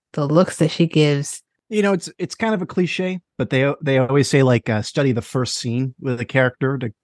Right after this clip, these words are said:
Speaker 2: kind of learn what they're all about, right? And the first time that we see Mabel, it's her rushing to get her kids into the car with her mom, uh, so they can go away. And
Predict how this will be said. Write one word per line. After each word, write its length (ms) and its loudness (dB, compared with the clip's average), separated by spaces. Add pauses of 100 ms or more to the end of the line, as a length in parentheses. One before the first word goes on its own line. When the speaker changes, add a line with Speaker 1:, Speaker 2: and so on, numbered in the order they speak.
(100)
Speaker 2:
kind 220 0
of 80 -2
learn 220 4
what 100 2
they're 140 2
all 140 2
about, 420 0
right? 320 2
And 100 -2
the 60 0
first 360 -2
time 200 -2
that 100 -4
we 140 0
see 200 -2
Mabel, 560 0 (320)
it's 180 -4
her 260 4
rushing 440 2
to 80 2
get 140 4
her 80 2
kids 560 -2
into 260 -2
the 100 -4
car 280 2
with 180 0
her 120 0
mom, 380 2 (120)
uh, 300 -2
so 120 -6
they 120 0
can 160 -4
go 180 2
away. 320 -2 (180)
And 420 0